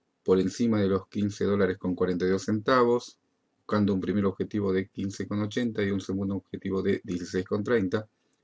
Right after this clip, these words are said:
Y la entrada en corto estaría por debajo de los catorce dólares con ochenta y tres centavos, buscando un primer objetivo de catorce con cuarenta y cinco y un segundo objetivo de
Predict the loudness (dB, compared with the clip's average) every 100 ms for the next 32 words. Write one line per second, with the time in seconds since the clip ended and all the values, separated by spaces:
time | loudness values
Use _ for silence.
0 | _ -6 -2 0 2 2 0 -4 -4 -6
1 | -4 -2 -2 0 2 2 2 2 0 -2
2 | -2 -2 -2 -6 _ -14 -6 -4 -4 -2
3 | 2 2 2 -2 -4 -2 -4 -2 -4 -4
4 | -4 0 2 0 -2 -8 -10 -6 -2 0
5 | 0 -2 -2 0 0 -2 -8 -4 -4 -2
6 | -4 -6 -6 -4 -2 -4 -6 -4 -2 0
7 | -2 0 -2 -2 -4 0 -2 -2 -4 -2
8 | -2 -4 -2 0 -2 -4 -2 0 2 0